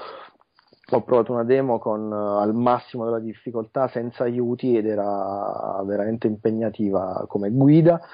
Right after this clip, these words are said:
Il sistema di guida è, insomma, mm,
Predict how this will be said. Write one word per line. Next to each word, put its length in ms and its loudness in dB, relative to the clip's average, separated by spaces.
Il 240 0
sistema 260 0
di 80 4
guida 340 4
è, 880 0
insomma, 380 0
mm, 960 -4